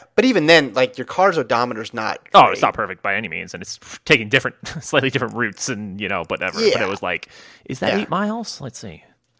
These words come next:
Speaker 1: Yeah. Well, and then, like, elevation change and all this other stuff. And we would get the total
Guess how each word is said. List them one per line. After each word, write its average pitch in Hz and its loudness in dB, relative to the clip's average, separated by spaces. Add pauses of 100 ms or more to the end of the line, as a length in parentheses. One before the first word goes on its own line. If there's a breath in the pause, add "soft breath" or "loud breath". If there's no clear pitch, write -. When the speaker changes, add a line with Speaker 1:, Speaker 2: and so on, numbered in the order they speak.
Speaker 1:
Yeah. 156 4 (260 loud breath)
Well, 233 12
and 165 10
then, 151 8
like, 127 0
elevation 180 10
change 120 2
and 117 -2
all 120 6
this 120 2
other 135 6
stuff. 110 0
And 160 6
we 180 4
would 147 4
get 170 6
the 135 -10
total 123 4